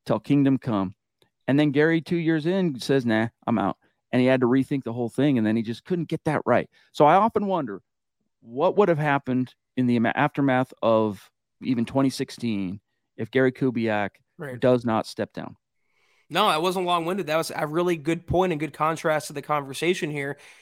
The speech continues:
Speaker 2: Michaela's saying no one's perfect. I'm even thinking, talking about transitioning from player to executive, the John Lynch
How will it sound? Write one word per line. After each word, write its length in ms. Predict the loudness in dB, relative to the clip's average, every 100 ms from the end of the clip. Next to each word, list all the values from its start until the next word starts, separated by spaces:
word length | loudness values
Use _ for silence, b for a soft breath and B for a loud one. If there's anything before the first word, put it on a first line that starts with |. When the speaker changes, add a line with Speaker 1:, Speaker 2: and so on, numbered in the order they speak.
| B
Speaker 2:
Michaela's 440 | -4 0 2 2 0
saying 240 | 0 0
no 140 | 0
one's 200 | 0 -2
perfect. 480 | -2 -2 -2 -4 -6 b b b
I'm 180 | 0 2
even 200 | 2 -2
thinking, 520 | 0 -2 0 -2 -2
talking 400 | 0 0 0 -2
about 280 | -2 0 -2
transitioning 640 | -4 -4 -2 -2 -2 -4 -4
from 140 | -6
player 360 | -2 -2 -2 -4
to 140 | -6
executive, 640 | -4 -2 -2 -2 -4 -4
the 240 | -8 -10 -14 _ -6
John 380 | 2 4 4
Lynch 480 | 2 0 -2 -6 -12